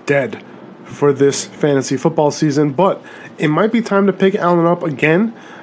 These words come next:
just in case Alex Collins misses some time with the migraines he's been dealing with. He would probably be treated as an early down back, you know, with Danny Woodhead playing more snaps in this game,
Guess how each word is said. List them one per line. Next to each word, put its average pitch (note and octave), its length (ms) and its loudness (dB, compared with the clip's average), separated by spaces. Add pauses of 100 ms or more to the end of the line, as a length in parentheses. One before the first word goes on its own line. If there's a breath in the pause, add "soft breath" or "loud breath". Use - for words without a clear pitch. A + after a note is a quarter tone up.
just D#3 220 0
in E3+ 80 2
case E3+ 280 0
Alex D#3 400 -2
Collins D3 380 0
misses D3 300 0
some C#3+ 140 0
time D3 380 0
with C3+ 120 0
the C#3 60 0
migraines C#3 480 0
he's D#3+ 160 -2
been E3 140 0
dealing E3 280 2
with. F3+ 260 0 (460 loud breath)
He E3+ 200 0
would D#3+ 160 2
probably F#3+ 460 2
be G3+ 140 2
treated F#3+ 340 2
as F3+ 160 2
an F3+ 80 2
early E3 240 4
down E3 240 0
back, D3 300 0 (200)
you C#3+ 140 2
know, C#3+ 80 2
with C3 220 2
Danny C#3+ 220 2
Woodhead C#3 300 0
playing C#3 260 0
more C#3 180 2
snaps C3+ 580 -2 (400 loud breath)
in D3 220 -2
this C#3 200 2
game, D3+ 460 0